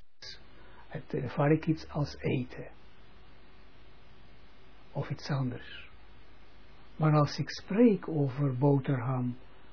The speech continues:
als ik kijk naar een, eh, kookboek, en dan zie ik een prachtig gerecht, en ik ben heel hongerig,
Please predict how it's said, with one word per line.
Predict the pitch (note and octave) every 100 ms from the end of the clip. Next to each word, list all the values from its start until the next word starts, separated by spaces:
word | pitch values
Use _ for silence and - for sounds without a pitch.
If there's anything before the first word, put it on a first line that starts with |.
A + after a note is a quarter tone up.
| -
als | - D#3+ -
ik | C#3+ -
kijk | G3+ F3 -
naar | D#3+ D3
een, | C#3+ C3+ - - C3+ E3
eh, | C#3+ C3+ -
kookboek, | G3+ F#3 C#3 B2+ C3 - - - - - - - - -
en | D3+
dan | C3+
zie | D#3+
ik | D#3+
een | D3+
prachtig | - G3+ B3 - G3 -
gerecht, | F3 D#3 C#3+ - - -
en | - D3
ik | D#3+ E3+
ben | D3 D#3+
heel | D#3+ A3 F#3+
hongerig, | A#2+ D#3 D#3+ D3 B2+ - -